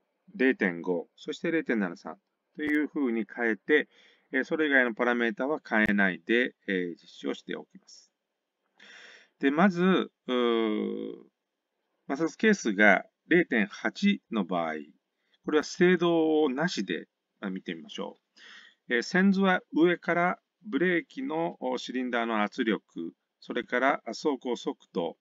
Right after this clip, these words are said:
それから、あー、前輪の、お、切れ角で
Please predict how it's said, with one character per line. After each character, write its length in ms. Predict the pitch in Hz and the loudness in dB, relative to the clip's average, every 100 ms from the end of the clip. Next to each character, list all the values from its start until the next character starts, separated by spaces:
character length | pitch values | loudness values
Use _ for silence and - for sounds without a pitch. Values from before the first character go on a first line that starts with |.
| _ _ _ _ | _ _ _ _
そ 80 | |
れ 100 | 123 | -8
か 120 | 117 127 | -4 0
ら、 240 | 151 175 - | 0 0 -2
あ 540 | 117 110 107 104 98 | 2 2 2 0 -4
ー、 80 | 92 | 0
前 200 | 117 123 | 0 2
輪 240 | 127 123 | 0 -2
の、 260 | 131 156 165 _ _ | -2 -2 -4 _ _
お、 320 | 120 110 104 | -6 -4 -4
切 160 | 95 104 | -6 -2
れ 100 | 98 | -2
角 180 | - | -2
で 60 | - | -12